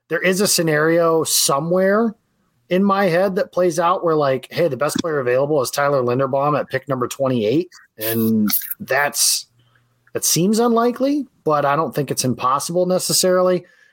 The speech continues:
And then you do the thing where Linderbaum plays center and you have Josh Myers play guard. Is that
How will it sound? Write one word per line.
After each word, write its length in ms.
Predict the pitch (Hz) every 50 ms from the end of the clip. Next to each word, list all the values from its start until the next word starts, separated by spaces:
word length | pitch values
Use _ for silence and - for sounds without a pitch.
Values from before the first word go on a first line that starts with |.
| _ _ -
And 400 | 135 151 160 165 156 151 151 143
then 320 | 139 151 151 151 147 147 139
you 180 | 127 131 131
do 180 | 123 123 139 151
the 100 | 135 135
thing 260 | - - 147 143 139
where 380 | 135 131 131 127 127 123 123 117
Linderbaum 480 | 117 135 143 147 139 143 143 143 143
plays 220 | - 143 139 127 -
center 280 | - 139 143 156 170
and 200 | 180 147 143 139
you 80 | 135 123
have 180 | 131 135 131 117
Josh 320 | 113 135 131 131 120 -
Myers 320 | 135 127 131 127 123 123 -
play 200 | - - 131 117
guard. 500 | 101 92 113 123 135 120 104 95 92 92
Is 120 | 98 -
that 260 | 120 120 120 107 -